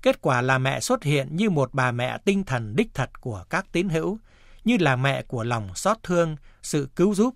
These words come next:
của Kitô hữu. Tất cả là các tước hiệu ưa thích của nền tu đức Cluny. Như thế, so sánh với thời của các giáo phụ,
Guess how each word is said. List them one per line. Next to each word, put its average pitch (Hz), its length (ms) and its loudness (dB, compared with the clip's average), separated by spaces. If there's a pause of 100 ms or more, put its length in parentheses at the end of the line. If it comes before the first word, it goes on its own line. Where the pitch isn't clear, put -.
(120)
của 107 300 -10
Kitô 165 320 0
hữu. 147 360 -2 (540)
Tất 254 200 0
cả 113 220 0
là 117 140 -6
các - 260 -4
tước 262 200 0
hiệu 135 300 0
ưa 190 180 4
thích 226 240 -2 (100)
của 120 160 -6
nền 113 260 -4 (100)
tu 165 160 0
đức 196 300 -2
Cluny. 135 420 0 (1200)
Như 170 160 4
thế, 156 280 0
so 156 240 2
sánh 160 300 0
với 208 180 0
thời 127 240 0
của 107 320 -8
các - 180 -2
giáo 202 200 2
phụ, 139 300 -2